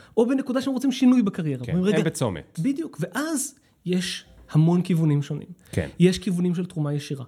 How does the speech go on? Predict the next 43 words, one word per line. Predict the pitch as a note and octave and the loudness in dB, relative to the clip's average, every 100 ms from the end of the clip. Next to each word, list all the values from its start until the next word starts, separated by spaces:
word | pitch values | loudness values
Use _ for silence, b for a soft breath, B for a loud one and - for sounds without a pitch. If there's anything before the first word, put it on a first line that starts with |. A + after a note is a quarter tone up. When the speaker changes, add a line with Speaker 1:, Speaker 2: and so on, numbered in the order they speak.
| - | 0
Speaker 1:
ללכת | D3 D#3+ F3 | 2 2 0
ולעסוק | C#3+ B2+ - G3 | 0 -2 -4 -2
בעמותה, | C#3+ D3 D#3 - C3 A#2+ - G3+ A#3 | 0 2 0 0 -2 0 4 4 4
ללכת, | C#3+ F3+ G3+ | -4 -2 -2
ללכת | D#3+ F3+ G3 | -2 -2 -2
למקום | D3 C#4 | -2 -4
ש-, | B3+ B3 | -8 -12
שממש | - G#3+ A3 | -8 -8 -6
תורם. | B3 A3+ - _ | -10 -12 -14 _
Speaker 2:
כן. | - - B B - | -8 -8 B B 4
Speaker 1:
יש | F#3 G3+ | 4 2
מקומות | - G3+ G3+ | -4 -6 -6
של | G#3+ | -6
יזמות. | G#3 B3 D4+ - _ b b | -4 -4 -4 -10 _ b b
בואו | D#3+ A3 | 4 4
נקים, | G#3+ G#3 A#3+ | 2 -2 -2
וזה | A3 F#3+ | -2 -2
יכול | G#3 | -2
להיות | C#4+ B3 | -2 0
עמותה | F#3+ F3+ G3+ F3 | -2 0 0 0
לא | E3+ | 2
למטרות | E3 D#3 C3+ | 0 -4 -4
רווח, | B2+ B3 F#3+ | -6 -4 0
וזה | F#3 | 2
יכול | G3+ D4 | 4 2
להיות | A3+ | 2
גם | B3 B3+ | 2 0
להקים | A#3+ B3 B3+ B3+ B A3+ | 0 2 2 2 B -4
ארגון | G3 B3+ | 0 0
שהוא | C4 - | 0 -4
כן | - C#4+ | -4 0
למטרות | D#4 A3 F3+ | 0 -2 -2
רווח, | D#3 D#3 E3+ B B | 0 0 -2 B B
אבל | E3+ C4+ | 2 2
שעל | B3 G#3+ | 0 -2
הדרך | A3 F#3+ A#3 - | 0 0 -2 -4
עושה | G3+ - | -4 -2
דברים | G3 F3 E3 F3 F3 B D#3+ | 0 0 2 2 0 B -4
משמעותיים, | D3+ D3 C#3 F3+ C4+ E4 B | 0 0 0 2 0 0 B
Speaker 2:
כן. | F2 D3+ | 0 4
Speaker 1:
בין | B3 C#4 | 4 4
אם | A#3 | 0
זה | F#3+ F#3+ | 0 -2